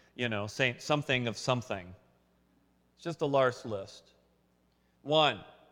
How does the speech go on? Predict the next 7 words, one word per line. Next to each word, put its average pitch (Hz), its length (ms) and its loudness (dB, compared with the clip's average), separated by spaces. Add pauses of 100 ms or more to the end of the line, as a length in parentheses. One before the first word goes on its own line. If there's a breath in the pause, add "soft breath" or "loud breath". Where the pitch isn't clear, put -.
(1700)
you 254 260 4
are 240 120 10
mysterious 269 1080 0 (640)
and 131 220 -8
never 175 280 -2
fully 165 420 -2
known. 117 440 -2